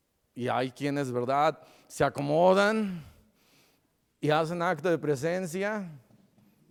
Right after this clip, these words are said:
y se quedan bien dormidos, amén.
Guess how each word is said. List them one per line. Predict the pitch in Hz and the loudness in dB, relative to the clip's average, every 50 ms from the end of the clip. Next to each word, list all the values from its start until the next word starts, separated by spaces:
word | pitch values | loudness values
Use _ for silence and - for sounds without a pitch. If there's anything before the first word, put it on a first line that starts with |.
| - _ _ _ _ _ _ _ _ | -20 _ _ _ _ _ _ _ _
y | - 127 | -10 -8
se | 107 101 110 85 | -6 -6 -6 -4
quedan | 107 117 131 131 123 117 113 | 0 0 2 2 2 0 -2
bien | 104 110 110 117 131 143 147 156 156 156 156 147 143 139 127 | -4 -4 -4 -4 -4 -2 -2 0 0 0 2 2 2 4 4
dormidos, | 127 120 120 120 123 120 117 113 107 101 - 104 | 4 2 2 2 0 0 0 -2 -2 -4 -6 -8
amén. | 95 110 120 135 156 175 208 | -8 -6 -6 -6 -6 -8 -10